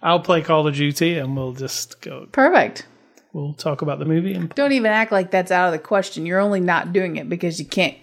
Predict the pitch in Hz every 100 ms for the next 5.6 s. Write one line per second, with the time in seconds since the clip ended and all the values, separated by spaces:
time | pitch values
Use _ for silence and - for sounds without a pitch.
0 | _ - - 202 165 151 - 170 160 135
1 | 156 147 175 - - - 202 190 196 160
2 | 143 - 185 - 226 180 240 226 240 262
3 | 254 254 247 247 185 165 156 - 170 156
4 | - 151 151 151 127 131 143 131 127 160
5 | 190 135 - - -